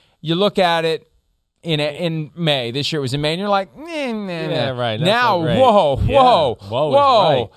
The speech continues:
Speaker 1: That's a hell of a game.
Speaker 2: Yes, it is. It really is. I mean, hey, we saw the Rams last night. They're, they're breathing down the necks of the Arizona Cardinals, certainly. Cardinals are stumbling,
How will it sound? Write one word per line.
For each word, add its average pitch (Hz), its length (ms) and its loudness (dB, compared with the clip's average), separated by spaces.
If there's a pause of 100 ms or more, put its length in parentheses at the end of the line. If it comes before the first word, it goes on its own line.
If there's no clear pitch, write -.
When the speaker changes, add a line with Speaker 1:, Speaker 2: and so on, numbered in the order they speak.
(200)
Speaker 1:
That's 262 300 2
a 214 40 4
hell 196 200 4
of 196 60 -4
a 208 60 -2
game. 196 560 2
Speaker 2:
Yes, 127 280 -4
it 143 140 -4
is. 143 320 -2
It 151 100 -4
really 135 360 -4
is. 113 300 -6
I 113 60 -2
mean, 117 300 -6
hey, 131 280 -4 (380)
we 131 100 -4
saw 139 260 2
the 143 120 -4
Rams 139 360 -2
last 143 320 0
night. 131 400 -4
They're, 139 240 -4
they're 131 340 -4
breathing 135 500 -4
down 139 220 -2
the 131 80 -4
necks 131 300 -6
of 135 100 -6
the 127 120 -2
Arizona 127 400 -4
Cardinals, 139 540 -2
certainly. 135 640 -4 (340)
Cardinals 143 520 -2
are 151 120 -4
stumbling, 135 640 -2